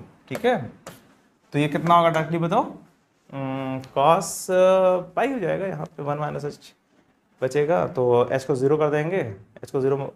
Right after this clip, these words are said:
कर लेंगे, तो एक cos पाई, cos पाई की, की वैल्यू कितनी होती है? माइनस वन। तो वन into माइनस वन, ये माइनस वन आ रहा। तो इसका मतलब ये फंक्शन वन पे भी डिसकंटिन्यूअस हो जाएगा, ठीक है? तो ठीक है, तो ये जो क्वेश्चन था, इसका जो आंसर है कि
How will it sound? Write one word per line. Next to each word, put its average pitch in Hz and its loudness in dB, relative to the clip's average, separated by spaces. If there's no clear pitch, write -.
कर 135 -2
लेंगे, 160 0
तो - -2
एक 135 0
cos 165 8
पाई, 135 2
cos 156 0
पाई 156 0
की, 160 -10
की 156 -12
वैल्यू 156 2
कितनी 160 -6
होती 151 -4
है? 123 -4
माइनस 135 0
वन। - -20
तो 139 -4
वन 151 8
into 160 0
माइनस 147 4
वन, 110 -8
ये 165 -4
माइनस 120 -6
वन 113 -8
आ 107 -8
रहा। 107 -8
तो - -16
इसका 170 -4
मतलब 170 0
ये 170 -2
फंक्शन 165 -6
वन 131 2
पे 139 -2
भी 160 -2
डिसकंटिन्यूअस 113 -4
हो 110 -4
जाएगा, 101 -2
ठीक 170 -8
है? 277 -2
तो 202 -4
ठीक 254 2
है, 240 6
तो 233 -2
ये 190 4
जो 208 2
क्वेश्चन 202 -6
था, 185 -4
इसका 147 -2
जो 160 -2
आंसर 160 2
है 151 2
कि 156 -6